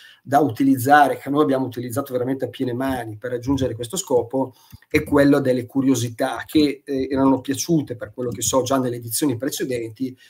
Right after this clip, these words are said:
e che in questa edizione, come vediamo adesso con un piccolo campione,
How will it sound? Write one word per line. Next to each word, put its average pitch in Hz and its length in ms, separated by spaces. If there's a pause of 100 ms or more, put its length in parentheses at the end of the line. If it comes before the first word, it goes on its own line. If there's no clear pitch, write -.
(140)
e 117 100
che 139 120
in 117 100
questa 135 440 (200)
edizione, 131 640
come 139 220
vediamo 139 340
adesso 143 380
con 117 320
un 120 160
piccolo 139 400
campione, 135 680